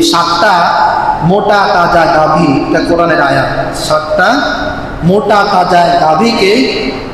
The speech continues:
সাতটা দুর্বল গাভী খেয়ে ফেলতেছে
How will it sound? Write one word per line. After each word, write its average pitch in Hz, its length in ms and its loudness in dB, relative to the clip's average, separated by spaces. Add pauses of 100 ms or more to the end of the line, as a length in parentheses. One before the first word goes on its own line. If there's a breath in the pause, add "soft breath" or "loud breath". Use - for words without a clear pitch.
(220)
সাতটা 196 720 0
দুর্বল 233 800 2 (120)
গাভী 185 280 0 (160)
খেয়ে 220 180 2
ফেলতেছে 151 540 0